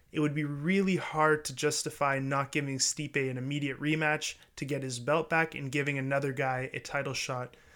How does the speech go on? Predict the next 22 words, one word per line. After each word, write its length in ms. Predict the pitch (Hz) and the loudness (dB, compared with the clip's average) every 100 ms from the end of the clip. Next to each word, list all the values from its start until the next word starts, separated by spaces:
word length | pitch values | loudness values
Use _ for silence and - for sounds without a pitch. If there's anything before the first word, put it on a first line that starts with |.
| - - | -14 -6
uh, 220 | 131 123 | -4 -4
before 520 | 123 123 - 151 147 | -6 -8 0 4 4
giving 300 | 131 135 131 | 4 -2 -2
Stipe 340 | 131 - 143 127 | -4 -4 -4 -8
another 220 | 120 - | -8 -8
shot. 300 | - 127 - | -8 -8 -12
But 160 | 131 131 - - - | -14 -14 -20 -14 -2
assuming 440 | 147 - 208 214 | 2 4 4 4
Stipe 360 | - - 180 180 | 2 0 0 2
is 360 | 170 127 147 - | 2 0 -4 -4
to 120 | 135 | -6
win 400 | 127 156 165 160 | -2 2 2 0
against 340 | 135 131 - | -4 -2 -2
Francis, 540 | - 160 170 180 175 - - - - | 2 2 4 2 0 -2 -8 -20 -2
Jon 300 | 151 156 160 | 2 2 2
Jones 360 | 160 156 151 | 2 0 -2
would 120 | 147 131 | -4 -4
be 100 | 131 | -4
next 400 | 135 147 - - | -2 0 0 -2
on 200 | 147 135 | -2 -2
the 80 | |
docket. 540 | 120 147 156 - 170 | 2 4 4 2 -2